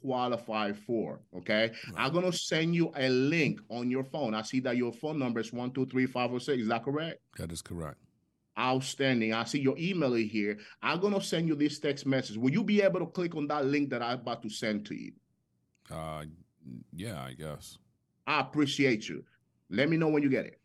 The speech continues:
Speaker 2: Does it have a virus to it, the link?
Speaker 1: Absolutely not.
Speaker 2: It's not gonna mess up my
Speaker 1: Absolutely
Speaker 2: phone?
Speaker 1: not. Absolutely not. It does not, uh, have a virus. If you have the email, I have an email here that you, uh, that you provide to me. I can send it to that email.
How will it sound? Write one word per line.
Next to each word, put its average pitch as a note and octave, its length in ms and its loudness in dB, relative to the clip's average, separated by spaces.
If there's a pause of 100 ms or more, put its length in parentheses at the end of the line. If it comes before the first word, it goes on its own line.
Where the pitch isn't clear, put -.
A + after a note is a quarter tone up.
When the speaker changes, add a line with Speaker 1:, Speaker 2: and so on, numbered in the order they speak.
Speaker 2:
Does E2 160 -8
it D#2+ 60 -10
have D#2+ 160 -6
a D#2 60 -10
virus F2 420 -6
to G2 220 -10
it, - 120 -18
the - 80 -12
link? F#2+ 340 -10
Speaker 1:
Absolutely F#3 680 2
not. D#3+ 300 2
Speaker 2:
It's - 80 -12
not G2+ 120 -2
gonna D3+ 240 4
mess - 160 -4
up F#2+ 60 -8
my G2 100 -4
Speaker 1:
Absolutely C3 280 0
Speaker 2:
phone? F2+ 80 -6
Speaker 1:
not. - 60 -20 (360)
Absolutely D#3+ 540 2
not. B2+ 160 4
It A2 120 2
does B2+ 220 0
not, B2+ 240 0
uh, C#3+ 160 -2 (180)
have C#3+ 140 0
a C3+ 80 0
virus. E3+ 420 0 (200)
If C#3+ 160 8
you D#3+ 100 6
have E3+ 220 2
the D#3+ 180 2
email, F#3+ 180 2
I C3+ 80 2
have C#3 180 0
an C3+ 120 -2
email C#3+ 260 2
here C#3 180 0
that C#3 140 0
you, C#3 360 -2
uh, C3 220 2 (380)
that B2 140 2
you C#3 80 6
provide C#3+ 440 4
to G3+ 100 0
me. G3+ 300 0
I B2+ 120 0
can C3+ 200 -2
send C3 200 -2
it C3 100 -4
to C#3 60 -2
that B2+ 200 0
email. F#3 420 2